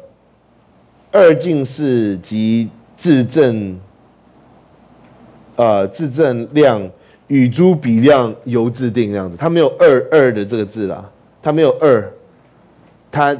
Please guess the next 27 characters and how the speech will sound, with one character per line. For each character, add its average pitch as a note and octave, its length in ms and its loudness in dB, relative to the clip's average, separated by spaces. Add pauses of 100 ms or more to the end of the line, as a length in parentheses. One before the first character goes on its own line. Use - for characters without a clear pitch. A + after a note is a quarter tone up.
他， C#3+ 180 2
他 E3 180 2
这 E3 100 -4
个， D#3 140 0
他 D3 160 0
就 D3+ 140 -2
说， D#3+ 200 2 (220)
所 F#3+ 160 2
以 F3 40 2
那 E3+ 100 0
些， E3+ 260 2 (340)
呃， G#2+ 400 2
沙 C#3 220 2
迦 C#3 160 2
派 C#3 180 2
的， A2 160 -2 (400)
的 G2+ 460 0 (240)
现 D3+ 240 -2
在 C#3 140 2
人 A2+ 200 -4
就 B2+ 80 -4
说 C#3+ 240 -4 (200)
：“哎， C3 180 -2
你 A#2+ 140 0
们 A2+ 160 -2
这 C#3 120 -4
是， C3+ 240 2